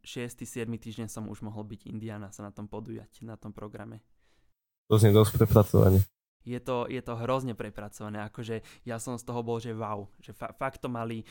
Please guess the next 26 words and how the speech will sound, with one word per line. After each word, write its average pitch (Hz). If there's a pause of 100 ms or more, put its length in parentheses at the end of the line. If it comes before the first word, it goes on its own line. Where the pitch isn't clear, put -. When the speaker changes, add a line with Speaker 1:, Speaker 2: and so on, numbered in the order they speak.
(180)
Speaker 1:
oni 120
to 117
už 110
dlhé 139
roky 127
robia, 117
tam 113
sú 110
proste 113 (240)
starí 131
skauti, 127
ktorí 123
sa 123
už 120
iba 120
tomu 143
venujú, 113
že 113
iba 117
proste 117
prídu, 127
oni 117
majú 117
brigády 127
ohľadne 110
toho. 107